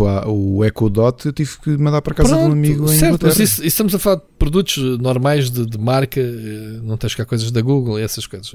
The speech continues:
Speaker 1: eh, não tens cá coisas da Amazon diretamente. Agora, eu estou a falar é, eu, eu se encontrasse mais barato qualquer coisa na, na Vorten, eu comprava, não precisava de ir à Amazon.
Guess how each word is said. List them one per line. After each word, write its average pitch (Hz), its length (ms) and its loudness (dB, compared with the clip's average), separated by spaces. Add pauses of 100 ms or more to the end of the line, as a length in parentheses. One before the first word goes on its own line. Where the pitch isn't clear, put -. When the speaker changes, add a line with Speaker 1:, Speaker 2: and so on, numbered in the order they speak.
Speaker 1:
eh, 113 280 -14 (320)
não 110 80 -10
tens 127 160 -8
cá 117 100 -2
coisas 123 240 -2
da 131 80 0
Amazon 127 540 0
diretamente. 117 800 -2 (600)
Agora, 139 440 2
eu 135 60 2
estou 127 120 -2
a 117 60 4
falar 175 320 2
é, 117 280 2 (1300)
eu, 165 100 -6 (280)
eu 185 100 4
se - 220 0
encontrasse 147 480 0
mais 143 180 2
barato 120 340 0
qualquer 131 260 0
coisa 127 280 -2
na, 117 320 -2
na 120 160 2
Vorten, 135 460 0
eu 170 80 0
comprava, 214 420 0
não 143 180 -2
precisava 120 400 -2
de 123 100 0
ir 127 60 0
à 131 40 2
Amazon. 160 420 0